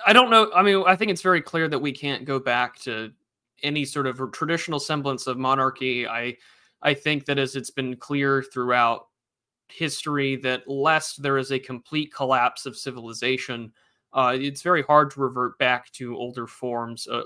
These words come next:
of government. There's sort of always the technology will, uh, adapt and evolve with how we rule. And there is this sort of strange sensation to know that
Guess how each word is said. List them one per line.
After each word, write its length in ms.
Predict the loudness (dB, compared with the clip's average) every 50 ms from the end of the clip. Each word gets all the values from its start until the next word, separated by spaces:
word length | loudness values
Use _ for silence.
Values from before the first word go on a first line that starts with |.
| -6
of 240 | -10 -10 -10 _ _
government. 560 | 2 2 4 4 2 -4 -4 -8 -12 -14 -12 -8
There's 220 | -8 -8 -8 -6
sort 140 | -6 -4 -4
of 80 | -2 0
always 300 | 0 0 2 0 -2 -2
the 120 | -6 -8 -6
technology 640 | -6 -8 -4 -2 -2 -2 0 -2 -6 -6 -6 -8 -8
will, 280 | -8 -8 -8 -8 -6 -4
uh, 240 | -6 -6 -4 -4 -6
adapt 480 | -4 -2 0 2 4 4 4 4 2
and 80 | -4 -6
evolve 420 | -6 -4 -2 -2 0 0 -2 -4 -6
with 100 | -10 -4
how 160 | -2 -2 -2
we 160 | -2 -4 -10
rule. 480 | -8 -6 -4 0 2 2 0 0 -2 -10 -20 -20 _ _ _ _ _ _
And 140 | 4 4 8
there 120 | 10 10 10
is 140 | 10 8
this 180 | 6 2 2 4
sort 160 | 2 2 2
of 80 | 2 -2
strange 720 | -2 0 4 4 4 6 4 2 0 -2 -4 -6 -8 -10 _
sensation 840 | -8 -6 -4 -4 -4 -4 0 4 4 4 4 4 0 -4 -4 -4 -4
to 140 | -6 -8 -6
know 460 | -4 -2 0 0 0 2 0 0 -2
that 340 | -2 -2 -2 0 0 -2 -4